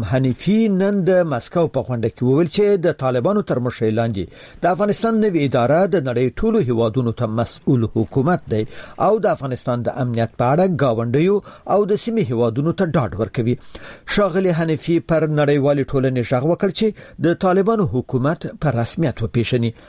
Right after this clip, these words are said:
د وویل نړۍ دې پر طالبانو د فشار راوړلو پر ځای له هغوی سره خپلې ستونزې د خبرو له لارې حل کړي.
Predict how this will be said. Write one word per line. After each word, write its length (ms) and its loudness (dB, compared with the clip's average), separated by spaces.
د 140 2
وویل 260 2
نړۍ 200 2
دې 80 2
پر 180 -2
طالبانو 460 2
د 120 -4
فشار 360 0
راوړلو 420 0
پر 140 -8
ځای 100 0
له 180 4
هغوی 360 0
سره 200 0
خپلې 300 0
ستونزې 420 0
د 120 -6
خبرو 280 2
له 220 0
لارې 200 0
حل 260 -2
کړي. 160 -4